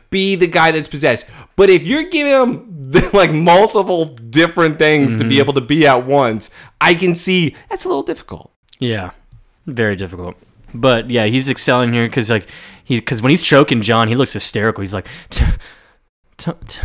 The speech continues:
Speaker 2: tell me the truth. Come on, Dad, tell me the truth." But who comes in? Because Clark lets go of John 'cause he's feeling sick. Obviously, it sounds like green kryptonite. Chloe's here, using the green rock on him for the first time. Clark,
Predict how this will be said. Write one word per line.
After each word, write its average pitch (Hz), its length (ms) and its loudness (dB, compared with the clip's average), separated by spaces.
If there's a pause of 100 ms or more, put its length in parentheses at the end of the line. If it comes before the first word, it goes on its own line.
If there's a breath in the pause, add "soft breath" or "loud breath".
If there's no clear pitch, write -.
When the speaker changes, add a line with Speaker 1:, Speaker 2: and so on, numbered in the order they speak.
Speaker 2:
tell 156 200 -2
me 143 80 -2
the 113 60 -10
truth. - 520 -14
Come 131 160 -6
on, 92 140 -6
Dad, 82 200 -14 (200)
tell - 160 -8
me 147 40 -2
the 143 80 -8
truth." - 580 -18 (360 loud breath)
But 98 200 -6
who 143 200 -4
comes 147 400 -6
in? 123 240 -2
Because 101 260 -8
Clark - 540 -2
lets 135 340 -4
go 131 160 2
of 120 120 -2
John 90 400 -10 (240)
'cause 110 100 -8
he's 92 180 -12
feeling 143 280 -4
sick. - 440 -10 (180)
Obviously, 117 400 -6
it 92 60 -10
sounds 104 260 -6
like 92 120 -10
green 101 200 -8
kryptonite. 92 480 -8 (680 soft breath)
Chloe's 247 540 -4
here, 92 320 -10 (260)
using 196 360 2
the 147 80 2
green 160 340 2
rock 175 380 0
on 175 160 2
him 180 100 -2
for 170 120 -4
the 107 100 0
first 147 480 2
time. 101 400 -2 (360 loud breath)
Clark, 247 500 2